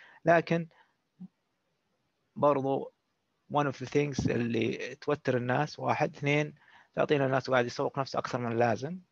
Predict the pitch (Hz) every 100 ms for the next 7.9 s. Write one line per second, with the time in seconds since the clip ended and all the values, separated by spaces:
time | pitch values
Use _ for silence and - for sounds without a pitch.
0 | _ - 127 123 151 135 120 110 - 127
1 | - - 101 107 107 - 120 110 123 -
2 | - - 117 113 113 127 135 - 143 139
3 | - 139 131 135 - - - _ - 139
4 | 127 117 - 113 110 - - _ _ -
5 | 113 - 113 107 104 - - - 110 107
6 | 101 - 107 101 92 104 101 - - -
7 | 65 - - - - 113 110 104 -